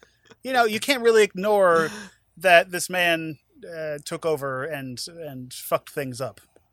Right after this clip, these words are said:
Speaker 2: Oh, yeah, you're right. It's just
Speaker 1: Mm.
Speaker 2: so dumb. <laughs> The
Speaker 1: It is.
Speaker 2: name X is so dumb, and apparently this is a thing.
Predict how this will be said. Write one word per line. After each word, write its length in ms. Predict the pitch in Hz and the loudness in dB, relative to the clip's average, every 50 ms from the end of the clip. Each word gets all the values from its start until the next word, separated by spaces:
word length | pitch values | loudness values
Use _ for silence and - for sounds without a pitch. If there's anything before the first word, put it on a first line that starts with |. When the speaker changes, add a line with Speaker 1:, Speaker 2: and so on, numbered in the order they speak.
| _ | _
Speaker 2:
Oh, 280 | - 113 123 120 104 92 85 _ _ - | -4 -2 0 0 -2 -4 -10 _ _ -16
yeah, 300 | - 104 98 95 90 90 | -12 -8 -8 -6 -6 -6
you're 180 | 107 120 113 | -6 -6 -4
right. 200 | 101 92 90 90 _ - - - - | -4 -4 -6 -8 _ -18 -18 -10 -6
It's 220 | 170 175 160 160 | -6 -4 -4 -2
just 300 | - - 269 285 - 135 | 2 2 2 2 2 0
Speaker 1:
Mm. 40 | 127 | -4
Speaker 2:
so 540 | - - - - - 180 175 180 185 175 156 | -4 -4 -2 -2 2 2 4 4 2 2 -2
dumb. 680 | 127 92 78 _ - 104 107 107 95 82 73 - - _ _ - _ _ _ - | -6 -8 -12 _ -4 -2 -2 -2 -4 -8 -10 -14 -18 _ _ -20 _ _ _ -8
<laughs> 0 | - - - - - - - - 180 - | -8 -8 -8 -8 -10 -12 -12 -12 -12 -10
The 380 | 202 180 120 151 - 170 165 165 | -8 -6 -6 -6 -6 -6 0 4
Speaker 1:
It 100 | 226 226 | 6 6
is. 260 | 196 147 285 285 254 226 | 6 6 2 0 -4 -6
Speaker 2:
name 80 | - - | -6 -4
X 460 | 151 156 156 160 - - - - - _ - - - - - - - - | -2 0 0 0 0 -2 -10 -12 -12 _ -20 -20 -18 -18 -18 -14 -6 0
is 300 | 156 160 165 156 151 - | 2 2 2 2 0 -2
so 560 | - - - - - 190 208 262 285 320 320 | -2 -2 -2 0 4 6 8 8 8 6 4
dumb, 380 | 226 190 214 175 147 139 135 135 | 2 4 6 8 10 8 8 6
and 120 | 147 156 165 | 2 0 0
apparently 500 | 160 - 226 247 330 349 320 262 220 190 | 0 0 -2 -4 -4 -6 -6 -6 -4 -2
this 180 | 190 196 190 | -2 -2 -2
is 80 | 185 165 | -2 -6
a 100 | 165 151 | -8 -8
thing. 500 | - - 190 185 180 170 170 160 147 | -8 -6 -4 -2 -2 -2 -2 -4 -10